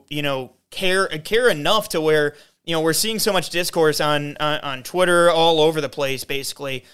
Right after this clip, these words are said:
And, you know, I'll have people that will text me, whether it be on Facebook and then everything like that as well. And the fact that, you know, I'll have friends that will be, a-, as soon as after game one, it's just like, "God, man, this team is so tough to deal with a-, against New York." And then after game two,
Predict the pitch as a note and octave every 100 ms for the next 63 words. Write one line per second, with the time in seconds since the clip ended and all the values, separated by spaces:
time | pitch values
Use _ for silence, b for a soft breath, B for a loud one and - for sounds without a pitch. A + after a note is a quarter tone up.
0 | b b D#3+ D#3 D3+ C#3+ C#3 - D3+ D3
1 | D#3+ F3 E3+ F3 E3+ D#3 C#3 D3+ D3+ D#3+
2 | D3+ D3+ D3+ D3+ D3 D3 D3 D3+ C#3 B2
3 | A#2 F#3 G#3 - G3+ F#3+ F#3 E3 D#3+ D#3+
4 | D#3+ D#3+ D#3 D#3 D3 D3+ D3+ D3+ D3+ B
5 | B - E3 D#3 D3 C#3+ D3 b b _
6 | D#3+ E3 F#3 E3+ E3+ D#3+ D3+ C#3+ - _
7 | _ _ _ _ _ F3+ E3+ D#3+ G3 F#3+
8 | - F#3+ F#3+ F3 D#3 D#3+ D#3 D3 D3 E3
9 | D3+ D3+ F#3+ G3 F3+ D#3+ D#3 E3+ E3+ D#3
10 | E3+ D#3+ E3 D#3 D3 F3 D#3+ C#3+ - B
11 | B E3+ D#3+ D3+ D3 D3+ D3 F3+ D#3 D3
12 | F3 D3+ E3 D3 C#3+ D3 D3 C#3+ D3+ D3
13 | D3+ D3+ D3+ E3 D3+ C#3+ C3 D#3+ D#3+ D#3+
14 | C#3+ D#3+ D#3 F3